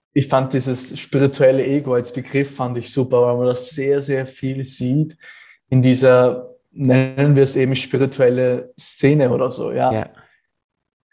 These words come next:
Speaker 1: Und ja, ja, voll. Also ich meine das auch gar nicht urteilend, sondern das ist einfach nur das, was man beobachten kann.
Speaker 2: Ja, es macht ja, es macht ja auch Spaß, wenn, wenn du sowas beurteilen kannst oder sowas siehst, macht ja auch Spaß zu sehen.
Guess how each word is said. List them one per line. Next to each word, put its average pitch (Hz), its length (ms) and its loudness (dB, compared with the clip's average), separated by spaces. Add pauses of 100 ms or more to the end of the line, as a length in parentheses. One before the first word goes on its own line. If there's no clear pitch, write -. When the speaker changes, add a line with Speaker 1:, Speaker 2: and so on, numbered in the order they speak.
(180)
Speaker 1:
Und 123 500 0 (800)
ja, 131 600 2 (460)
ja, 131 200 4
voll. 139 280 2
Also 123 160 2
ich 123 80 -4
meine 139 180 -2
das 143 120 -2
auch 135 140 -4
gar 131 160 -2
nicht 131 200 -8
urteilend, 123 580 -2
sondern 131 220 -4
das 135 120 -2
ist 147 120 -6
einfach 156 280 0
nur 160 120 0
das, 147 200 0
was 147 180 -4
man 135 160 -4
beobachten 143 500 -4
kann. - 280 -14 (520)
Speaker 2:
Ja, - 180 -6
es 120 160 -6
macht 127 220 0
ja, 113 60 0
es - 120 -6
macht 127 140 2
ja 110 100 2
auch 104 40 0
Spaß, 143 440 -4
wenn, 110 220 -6
wenn 117 100 -4
du 113 60 0
sowas 113 280 -2
beurteilen 110 420 0
kannst 135 320 2
oder 113 100 2
sowas 110 260 0
siehst, 123 220 -4
macht 131 80 0
ja 117 120 2
auch 117 60 -2
Spaß - 320 -4
zu 127 80 -2
sehen. 120 280 2